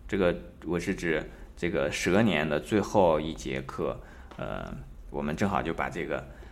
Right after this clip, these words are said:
上-，呃，四气调神大论的最后一段儿就，呃，结束了。然后在这里呢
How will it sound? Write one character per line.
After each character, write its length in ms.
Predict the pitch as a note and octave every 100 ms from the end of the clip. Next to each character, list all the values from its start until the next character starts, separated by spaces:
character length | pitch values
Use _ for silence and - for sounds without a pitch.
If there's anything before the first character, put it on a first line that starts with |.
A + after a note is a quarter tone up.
| - -
上-， 260 | - B2 -
呃， 400 | F2 D2+ C#2 C#2
四 180 | - B2+
气 160 | A#2+ G#2
调 280 | - F#2+
神 200 | A#2+ G2
大 160 | G2 A2+
论 200 | G#2 G#2
的 40 |
最 200 | F2 -
后 260 | A#2+ - G#2
一 100 | C#2
段 200 | C2 C2
儿 40 |
就， 140 | B1 - - - - - -
呃， 220 | - - - -
结 180 | D2
束 300 | F#2+ - G#2+
了。 100 | C#2 - - - - - -
然 140 | F#2+
后 280 | A2 G2 - - - -
在 140 | - G#2+
这 160 | C#3+
里 140 | A2 E2
呢 280 | E2+ F2+